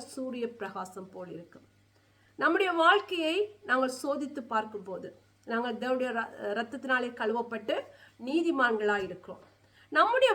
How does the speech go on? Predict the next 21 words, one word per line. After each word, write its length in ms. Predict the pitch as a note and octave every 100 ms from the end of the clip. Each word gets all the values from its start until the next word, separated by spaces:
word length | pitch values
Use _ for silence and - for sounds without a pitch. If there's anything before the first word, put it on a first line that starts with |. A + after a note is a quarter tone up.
| D#4+
வாழ்க்கை 400 | D#4 D#4+ D#4 A3+ A3 E4+ - _ _ _ _ _ _ _ _ _ -
ப-, 120 | C#4+ F4
கடந்த 320 | A4 C#5 C#5+ D5 - - _ _ -
காலத்தை 320 | D#4 D#4 D#4 D#4
பார்க்கலாம், 420 | C4 C4+ C4 D4+ - - _ _ -
இப்ப 260 | C4+ - D#4+
இருக்கிற 240 | D4+ D4+ C#4 B3+
காலம் 340 | A3+ A3+ D#4 - _ _ -
அதிக 260 | B3 C#4+ D4+ D4
பிரகாசம் 480 | C4 B3+ A#3+ A#3+ A3
உள்ளதா 280 | G#3 G#3 G3+
இருக்க 220 | G3 - F3+
வேண்டும். 280 | F3+ G#3 E4+ - _ _ _ _ - G4+
இப்ப 200 | - C#5
இருக்கிறதை 360 | C5+ C5+ A#4 A4+ A4+
பார்க்கலாம், 420 | G4 G4+ G#4+ C5 - - _ - D#4+
அடுத்த 300 | A4 - A4+
வருஷம் 460 | F#4 F4+ - G4 - - - C#4
அதிக 300 | D4 F4+ F#4 F4+
பிரகாசம் 440 | C#4+ C4 B3 B3+ A3+
உள்ளதா 280 | G#3 G#3